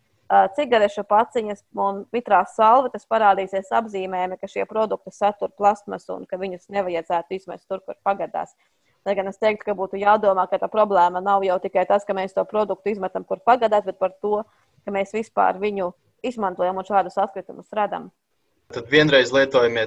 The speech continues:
Speaker 2: trauki, jā, un dažādi šie te plasmas piedarumi tiks pavisam aizliegti, bet kādu laiku vēl tie būs, cik es zinu, jo kamēr vēl palicis noliktavās, kamēr to vēl kompānijas izlietos.
Speaker 1: Jā,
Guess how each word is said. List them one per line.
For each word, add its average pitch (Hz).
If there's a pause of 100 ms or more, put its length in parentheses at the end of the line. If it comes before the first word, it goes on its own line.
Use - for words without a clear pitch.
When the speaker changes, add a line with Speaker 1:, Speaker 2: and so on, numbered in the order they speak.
Speaker 2:
trauki, 143
jā, 123
un 120
dažādi 117
šie 107
te -
plasmas 117
piedarumi 117
tiks -
pavisam 120
aizliegti, 147
bet -
kādu 131
laiku 127
vēl 120 (460)
tie 120
būs, 139
cik 127
es 120
zinu, 127
jo 120 (200)
kamēr 113
vēl 110 (180)
palicis 120
noliktavās, 113
kamēr 107
to 110
vēl 104
kompānijas 107
izlietos. 92 (160)
Speaker 1:
Jā, 220